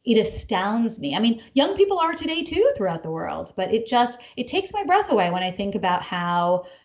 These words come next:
um, how much bravery goes into that, you know, just how much bravery and, uh, wow, how much strength has to go into really believing in a cause and, and throwing yourself into it like that. I'm just, you know, I can't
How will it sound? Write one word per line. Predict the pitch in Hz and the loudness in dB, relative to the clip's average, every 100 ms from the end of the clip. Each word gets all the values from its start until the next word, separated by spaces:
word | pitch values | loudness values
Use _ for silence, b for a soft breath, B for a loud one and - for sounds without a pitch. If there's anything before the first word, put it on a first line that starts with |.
| B | B
um, | 190 180 175 175 - _ _ | -6 -2 -2 -4 -6 _ _
how | - 220 226 | -8 -2 2
much | 262 208 | 2 0
bravery | 185 262 440 - 269 170 | 0 2 2 2 0 0
goes | 156 208 240 | 0 2 2
into | 294 415 220 | 0 -2 -2
that, | - - - | -2 -4 -8
you | - 202 | -8 -4
know, | 190 240 403 - _ | -2 0 -2 -6 _
just | 247 240 - | -4 -4 -2
how | 226 254 | 2 4
much | 294 294 | 4 2
bravery | 240 277 285 285 254 214 | 2 2 4 4 6 4
and, | 202 | 2
uh, | - 202 202 202 - b b b b - | -2 -2 -2 -4 -8 b b b b 0
wow, | 208 262 226 | 2 4 4
how | 202 | 2
much | 220 226 | 0 -2
strength | - 202 294 - - | -4 0 0 0 -2
has | 180 175 | -2 -2
to | 185 | -2
go | 185 185 | 0 2
into | 233 254 - 180 175 175 175 B B B 196 | 2 2 0 0 0 0 -4 B B B 4
really | 208 220 | 6 6
believing | 180 180 196 208 208 | 4 0 0 0 -2
in | 196 | -4
a | |
cause | - 233 277 359 220 | -6 -2 0 2 2
and, | 180 180 | 0 -2
and | 175 170 165 | -6 -6 2
throwing | 185 196 | 2 4
yourself | 185 180 170 | 2 0 0
into | 240 180 | 0 2
it | 403 151 | 2 0
like | 147 | -4
that. | - 160 | -4 -4
I'm | 160 165 | -4 -4
just, | 170 170 - - - _ - - _ _ _ - 190 - 226 | 0 0 -2 -14 -18 _ -20 -20 _ _ _ -4 -4 -2 2
you | 220 | 4
know, | 196 170 | 4 0
I | 170 | -6
can't | 165 - 190 190 - | -6 -4 -2 -2 -6